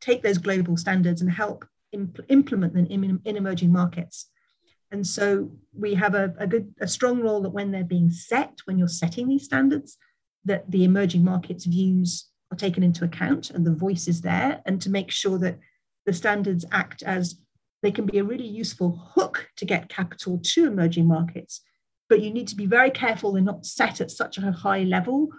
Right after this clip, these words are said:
or at a, at, in a way that's not appropriate for more developing markets and act as a,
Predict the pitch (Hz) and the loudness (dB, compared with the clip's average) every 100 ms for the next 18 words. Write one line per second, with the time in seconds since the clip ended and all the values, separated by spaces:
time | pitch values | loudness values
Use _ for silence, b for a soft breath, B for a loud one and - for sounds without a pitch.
0 | B 202 190 185 185 185 185 185 208 202 | B 0 2 4 2 0 0 -2 0 0
1 | 185 214 214 175 - 220 202 175 - 240 | 2 4 4 2 -4 -4 -4 -4 2 2
2 | - - 180 175 - - 214 202 180 185 | 4 0 0 0 -6 2 4 6 4 2
3 | 196 185 165 180 226 247 233 254 - 320 | 2 4 4 2 2 -4 -2 -2 -4 -8
4 | - - 202 202 - 208 190 190 | -8 -2 2 2 0 -2 0 -2